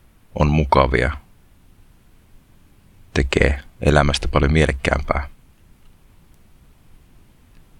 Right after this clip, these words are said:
Jos jokainen pieni askel on miellyttävä ja inspiroiva ja antoisa, niin silloin valmista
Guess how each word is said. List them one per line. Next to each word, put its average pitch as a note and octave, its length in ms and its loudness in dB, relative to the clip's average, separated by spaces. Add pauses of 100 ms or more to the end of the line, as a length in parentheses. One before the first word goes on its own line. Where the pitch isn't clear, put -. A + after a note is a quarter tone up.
(400)
Jos D2 120 2
jokainen D#2+ 360 2
pieni D#2+ 320 4
askel D2 480 0 (540)
on D2 100 2
miellyttävä C#2 720 0 (2750)
ja - 100 0
inspiroiva C2+ 800 0 (120)
ja - 120 0
antoisa, C2+ 580 2 (1900)
niin D2+ 80 2
silloin G2+ 260 2
valmista G2 540 2